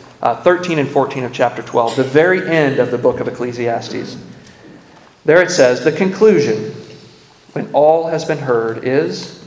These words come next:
fear God and keep His commandments." Because this applies to every person, for God will bring every act to judgment,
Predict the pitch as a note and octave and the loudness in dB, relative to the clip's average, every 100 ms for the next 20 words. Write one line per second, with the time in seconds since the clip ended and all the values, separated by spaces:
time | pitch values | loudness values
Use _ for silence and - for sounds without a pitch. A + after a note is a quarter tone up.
0 | - - _ - - _ _ - D3+ F3 | -20 -20 _ -20 -20 _ _ -6 0 2
1 | F#3 C#3 B2 B2 B2 C3 - - - - | 2 2 2 0 -4 -8 -14 -16 -18 -20
2 | - B2 - B2 - A2+ - A2+ A2 G#2 | -18 -18 -12 -12 -10 -14 -12 -12 -12 -14
3 | - - - - _ _ _ _ _ _ | -18 -20 -20 -20 _ _ _ _ _ _
4 | _ _ _ _ - - - - C3+ D#3+ | _ _ _ _ -20 -20 -8 -4 2 4
5 | D#3 D3 G#3 A3 - D3 B2 C3 - - | 4 2 2 0 4 4 4 2 -4 -4
6 | C#3 C#3+ C#3+ C#3 - - - - - - | -2 0 -2 -6 -8 -12 -14 -18 -20 -20
7 | - - B2+ B2+ D3 C#3 C#3 C3+ C3+ E3+ | -8 0 2 2 2 2 2 2 2 4
8 | E3 D3 D3+ F3 D3 B2+ B2+ B2+ - | 4 4 0 -2 2 2 0 -6 -8